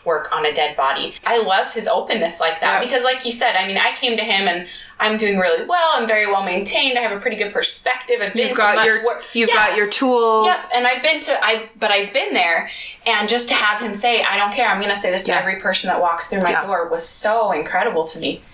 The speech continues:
Speaker 2: Yeah, and I think that's a really important principle to talk about, is that when we choose back in to trying the next step, the plan, you know, my friends that are therapists say people chronically come in and say, "I've tried everything,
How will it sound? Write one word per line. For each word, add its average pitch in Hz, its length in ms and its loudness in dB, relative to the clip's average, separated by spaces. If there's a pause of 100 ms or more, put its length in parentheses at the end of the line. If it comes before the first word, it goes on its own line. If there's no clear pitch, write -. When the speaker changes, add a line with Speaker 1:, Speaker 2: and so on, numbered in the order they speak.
(140)
Speaker 2:
Yeah, 190 360 4
and 208 120 0
I 202 100 2
think 202 220 0
that's 185 260 0
a 190 80 4
really 185 640 2
important 180 540 0
principle 170 480 0
to 175 140 -2
talk 160 340 -2
about, 165 320 0
is 170 220 0
that 165 400 0 (180)
when 180 260 2
we 175 140 2
choose 180 560 2
back 160 460 -2
in 170 340 2
to 175 140 0
trying 165 340 2
the 165 100 2
next 160 360 0
step, - 580 0
the 175 80 -2
plan, 165 640 -2
you 180 120 0
know, 156 120 2
my 165 180 0
friends 156 320 -4
that 160 100 2
are 156 100 0
therapists 160 380 0
say 156 260 2
people 160 380 -2
chronically 151 600 -2
come 165 220 0
in 156 80 0
and 156 180 0
say, 143 240 2
"I've 143 120 0
tried - 360 -2
everything, - 640 -4